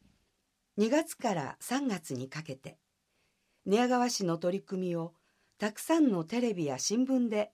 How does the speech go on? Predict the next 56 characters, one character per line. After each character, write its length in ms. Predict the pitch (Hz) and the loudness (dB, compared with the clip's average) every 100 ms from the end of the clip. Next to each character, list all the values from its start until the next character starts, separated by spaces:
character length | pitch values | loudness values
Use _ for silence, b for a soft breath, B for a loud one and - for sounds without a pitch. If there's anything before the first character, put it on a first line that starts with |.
| _ | _
取 200 | 190 208 | 0 4
り 40 | |
上 80 | 202 | 4
げ 120 | 175 | 0
て 120 | 160 | -2
い 100 | 143 | -4
た 140 | 143 151 | -2 -4
だ 100 | 151 | -4
き 140 | - | -8
ま 140 | 139 139 | -10 -8
し 160 | - | -10
た。 160 | - - _ _ _ _ _ _ _ _ _ _ _ _ _ _ | -12 -18 _ _ _ _ _ _ _ _ _ _ _ _ _ _
医 120 | - 233 | -6 4
療 280 | 302 330 | 4 4
機 120 | 320 - | 0 0
関 260 | 226 196 | 2 4
な 100 | 202 | 2
ど 140 | 185 165 | 2 0
へ 120 | 156 | 0
の 260 | 143 127 - _ _ | -4 -8 -14 _ _
マ 160 | 202 294 | -2 0
ス 100 | - | -2
ク 140 | - | -2
の 140 | 185 151 | 0 -2
提 260 | 156 180 | -2 -4
供 300 | 196 185 170 | -2 -2 -2
や 260 | 160 151 151 b b b b b | -2 -4 -8 b b b b b
自 140 | 165 190 | -8 -2
主 180 | 302 294 | 0 0
登 300 | 277 277 269 | 2 0 4
校 220 | 269 254 | 8 8
園 200 | 247 247 | 6 0
制 300 | - 226 175 | -2 -2 -2
度 120 | 147 | -2
な 180 | 147 160 | -4 -6
ど、 180 | - - _ _ _ _ _ _ _ _ _ | -8 -12 _ _ _ _ _ _ _ _ _
コ 120 | - | 4
ロ 120 | 247 269 | 6 8
ナ 160 | 262 | 6
ウ 100 | 254 | 4
イ 80 | 247 | 2
ル 100 | 247 | 0
ス 140 | 240 | -4
関 260 | - 233 214 | -4 -2 0
連 220 | 175 160 | 0 0
だ 120 | 156 | 0
け 160 | 160 240 | -2 -4
で 120 | 190 | -4
な 160 | 160 175 | -4 -6
く、 300 | - 135 - _ _ _ _ _ _ _ _ | -12 -14 -14 _ _ _ _ _ _ _ _
竹 260 | - 214 320 | -8 0 0
熊 320 | 320 277 262 | 4 4 6
親 160 | 269 247 | 4 2
方 300 | 185 170 160 | -2 -2 -2
へ 120 | 170 | 0
の 280 | 165 127 | -4 -6